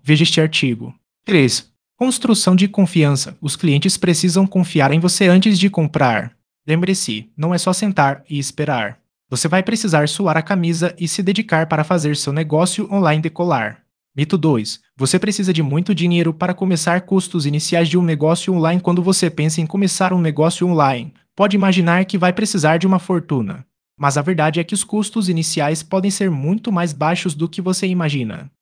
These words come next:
Em muitos casos, você pode começar com apenas algumas centenas de reais.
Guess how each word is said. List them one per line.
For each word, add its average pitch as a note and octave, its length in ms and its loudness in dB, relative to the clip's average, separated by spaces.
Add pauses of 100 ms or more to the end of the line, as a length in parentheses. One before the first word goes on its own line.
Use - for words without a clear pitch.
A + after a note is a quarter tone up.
(160)
Em D3 80 -2
muitos F3+ 340 0
casos, C3+ 540 -2
você D3 220 -2
pode G#3 260 -2
começar F#3 540 0
com F3+ 120 -6
apenas F#3 380 0
algumas F#3+ 320 2
centenas E3+ 560 0
de C#3+ 80 -2
reais. C3 580 -2